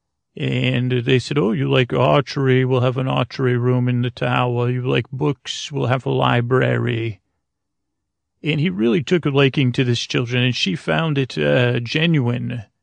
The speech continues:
And she said, "Well, maybe we should have a couple children with him." And he kept building this tower, and it started to rise, and it was just outside of her window, so she could watch it going up, and it was beautiful, and it had telescopes and windows,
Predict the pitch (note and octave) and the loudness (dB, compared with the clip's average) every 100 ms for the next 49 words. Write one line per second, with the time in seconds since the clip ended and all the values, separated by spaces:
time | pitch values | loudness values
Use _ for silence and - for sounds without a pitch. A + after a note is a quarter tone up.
0 | _ _ _ _ _ C#3+ A#2+ D#3 - C3 | _ _ _ _ _ -12 -6 -6 -4 -2
1 | C3+ D3+ F#3+ G3+ D#3+ D#3+ - - B3 B2+ | -2 -2 -2 -2 -2 -2 -2 -2 2 4
2 | A#2+ A2 C#3+ B2+ - B2+ B2+ - D3 A#2 | 2 0 -2 -2 -2 -4 -4 -6 -4 -4
3 | B2+ A#2+ A#2 - C3 A#2 A#2+ B2+ - _ | -2 -2 -2 -4 -4 -2 -4 -6 -10 _
4 | _ _ _ _ _ - D3 C#3 C#3+ C3+ | _ _ _ _ _ -6 -4 0 0 0
5 | D#3 D3+ D#3 C#3+ - - C#3 C3 C3 C3+ | 0 0 0 -2 -4 -6 -4 -2 0 0
6 | C3 B2 B2 - _ _ _ _ _ _ | 2 2 0 -4 _ _ _ _ _ _
7 | _ C3 C3+ B2+ - D3 C#3 B2+ C#3+ C3 | _ -4 -2 -2 -2 0 2 0 -2 2
8 | C3 B2+ B2+ B2+ B2+ A#2+ B2+ B2+ A#2 - | 2 4 4 4 2 0 -2 -2 -4 -4
9 | C#3+ - C3+ C3 - - C3 C3 A#2 C3+ | -4 -2 0 -2 -4 -4 -2 -2 -2 -2
10 | B2 C3 B2+ A#2+ B2+ B2 B2 C3+ - C#3+ | 0 0 0 0 0 0 -4 -6 -6 -6
11 | C#3 C3 C3 B2 C#3 B2 C3+ B2+ B2 B2 | -4 -2 -2 -2 -8 -6 -2 -2 0 0
12 | C#3+ C3+ B2 C3 C#3 D3 C3+ - C#3+ C3+ | 0 -2 -4 -4 0 2 2 0 0 2
13 | C3 B2 A#2+ B2 A#2 - D#3 C#3+ - - | 2 2 0 -4 -4 -4 0 0 -2 -4
14 | C#3 C3+ B2 - - C3+ A#2+ D3 D3+ C3+ | 0 0 -2 -8 -8 -6 -4 -2 0 2
15 | C3+ B2+ C3 C3 B2+ A#2+ - - | 2 2 0 -2 -4 -4 -8 -12